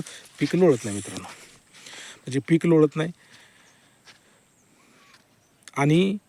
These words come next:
फळांमध्ये असेल किंवा पाण्यामध्ये असेल ती टिकाऊपणा येतो चांगला, तो चकाकी येते मित्रांनो. ऊस असेल, बाकीची इतर पिकं असतील, ह्याच्यामध्ये सिलिकॉन घातले की चकाकी येते आणि नैसर्गिक म्हणजे चांगली वाढ होण्यास मदत होते.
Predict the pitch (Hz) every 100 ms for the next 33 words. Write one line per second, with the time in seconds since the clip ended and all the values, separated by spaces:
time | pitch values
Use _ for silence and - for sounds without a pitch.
0 | _ - - 170 190 185 180 180 165 160
1 | 175 160 156 151 143 143 135 160 165 -
2 | - - - - 147 139 139 147 113 101
3 | 110 107 92 123 - 156 160 - 117 -
4 | - - - 120 104 90 - _ _ _
5 | - - - - 139 131 123 - 127 135
6 | - - - 117 - 131 120 131 131 120
7 | 113 - 117 127 - _ - _ _ _
8 | _ _ - - - - - - 131 127
9 | 127 131 123 120 131 127 120 110 127 -
10 | 120 113 131 - 131 _ _ - - _
11 | - 120 131 135 135 - 156 147 143 151
12 | 165 147 156 147 139 139 151 127 95 -
13 | -